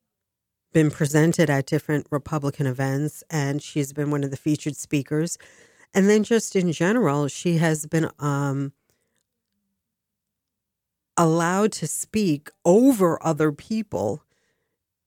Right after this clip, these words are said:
And really, there has been no pushback. So she's really able to say whatever she wishes, and no one can really respond.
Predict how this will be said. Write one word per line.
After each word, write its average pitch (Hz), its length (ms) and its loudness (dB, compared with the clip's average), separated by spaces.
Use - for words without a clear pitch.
And 160 960 4
really, 202 680 4
there 170 220 2
has 190 420 0
been 180 280 4
no 175 160 4
pushback. - 720 -4
So - 240 4
she's 190 380 0
really 247 320 2
able 180 260 0
to 185 160 -2
say 156 460 0
whatever 190 560 2
she 214 600 -2
wishes, 156 720 2
and 165 840 4
no 190 180 8
one 220 140 6
can 196 200 2
really 180 300 4
respond. 151 720 -2